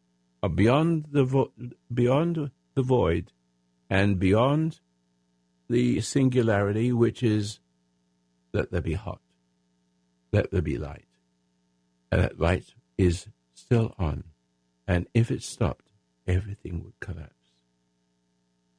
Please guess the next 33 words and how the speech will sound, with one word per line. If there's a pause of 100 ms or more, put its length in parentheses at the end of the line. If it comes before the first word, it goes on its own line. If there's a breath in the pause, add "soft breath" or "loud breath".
(1040)
The
proof
of
it (800)
is
if
you, (440)
if
you (120)
examine
the
temperature, (400)
which
they
have
done, (880)
and
I
take
pieces
from
them, (580)
and
that
gives
me
the
cl-, (200)
clues
they
don't
have
themselves.